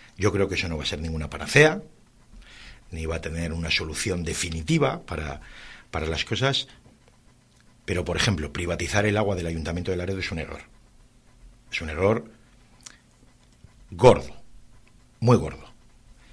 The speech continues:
Entre otras cosas porque Laredo tiene catorce mil doscientas viviendas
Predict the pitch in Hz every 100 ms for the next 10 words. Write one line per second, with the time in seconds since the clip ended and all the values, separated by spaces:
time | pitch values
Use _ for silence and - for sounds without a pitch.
0 | - - - - 98 113 127 139 - 143
1 | 147 - 76 80 80 92 104 123 131 139
2 | 87 - - 80 87 85 85 80 80 76
3 | 78 101 87 85 95 117 123 135 156 -